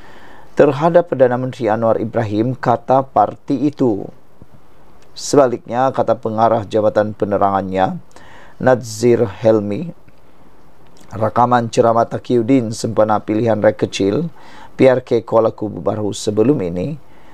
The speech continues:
dikerat pendek, disunting dan dimanipulasi dengan niat jahat. Katanya, hasil akhirnya tidak menggambarkan konteks keseluruhan yang hendak disampaikan. Ada netizen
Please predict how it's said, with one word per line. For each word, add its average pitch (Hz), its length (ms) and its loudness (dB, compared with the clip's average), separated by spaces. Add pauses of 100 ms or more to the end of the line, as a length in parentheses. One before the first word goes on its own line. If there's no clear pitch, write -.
(160)
dikerat 131 560 2 (160)
pendek, 98 640 2 (240)
disunting 117 800 0
dan 101 320 0
dimanipulasi 104 1040 0
dengan 98 320 -6
niat 131 240 2
jahat. 131 480 2 (1300)
Katanya, 175 560 0
hasil 185 400 2
akhirnya 107 640 0
tidak 123 320 2
menggambarkan 107 720 0
konteks 139 720 -2
keseluruhan 101 800 0
yang 101 320 -2
hendak 101 320 0 (160)
disampaikan. 135 1120 0 (1200)
Ada - 240 6
netizen 143 800 2